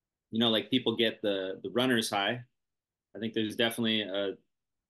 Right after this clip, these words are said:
a, a swimmer's high as well out in the water.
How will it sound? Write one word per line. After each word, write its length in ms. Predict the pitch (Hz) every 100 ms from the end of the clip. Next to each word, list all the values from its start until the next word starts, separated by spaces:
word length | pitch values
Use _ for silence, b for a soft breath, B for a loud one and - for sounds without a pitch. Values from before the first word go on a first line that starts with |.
| -
a, 20 | 101 95 92 -
a 60 | 92
swimmer's 500 | - - 120 110 107
high 360 | 104 101 98 98 -
as 160 | 104 92
well 380 | 101 104 98 98
out 180 | 95 98
in 80 | 95
the 60 | 95
water. 380 | 98 98 98